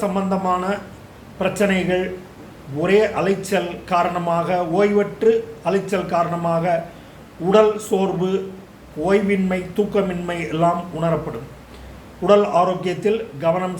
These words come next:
செலுத்த வேண்டிய ஒரு தருணம். ஆன்மீகம், ஆன்மீகம், சமய, சமயம் சார்ந்த விவாதங்களுக்கு செல்லும் இடங்களில் குறைவிருக்காது.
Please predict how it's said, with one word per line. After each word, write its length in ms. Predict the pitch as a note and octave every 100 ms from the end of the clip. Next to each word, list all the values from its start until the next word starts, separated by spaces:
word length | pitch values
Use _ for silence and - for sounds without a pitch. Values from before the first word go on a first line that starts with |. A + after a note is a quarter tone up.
| -
செலுத்த 280 | D#3+ C#3 E3
வேண்டிய 280 | D#3 D#3+ G#3 - -
ஒரு 120 | D3+ D3
தருணம். 360 | C#3+ C3+ A2+ - - - - - - - - - - - - - - - - - - - - - - - - - D#3+
ஆன்மீகம், 580 | G3 G#3+ A3 G#3+ G#3 A3 A3+ - - - - - - - - - - - - - - - - - E3
ஆன்மீகம், 500 | G3+ G#3+ G#3 G#3 A3+ G3+
சமய, 320 | F3+ F#3 G3 G3+ - - - -
சமயம் 440 | F3+ G#3+ G#3+ G#3 -
சார்ந்த 380 | F#3+ F#3+ F#3+ G3+ E3+
விவாதங்களுக்கு 760 | F3+ F#3+ G3 G3 F#3+ F#3 - A3 - - - - - -
செல்லும் 340 | A3+ A3+ A3
இடங்களில் 460 | G3+ F#3+ F#3 F#3+ F#3 -
குறைவிருக்காது. 800 | F#3+ F#3 F3+ F3 - E3+ E3